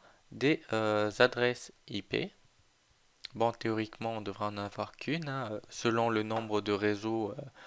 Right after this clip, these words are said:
sur lesquels on est connecté. Et,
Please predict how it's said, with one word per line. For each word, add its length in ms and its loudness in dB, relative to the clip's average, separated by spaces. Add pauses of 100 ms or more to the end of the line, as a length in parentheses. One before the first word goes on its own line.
(140)
sur 220 0
lesquels 340 2
on 120 0
est 80 -4
connecté. 560 -4 (2000)
Et, 260 10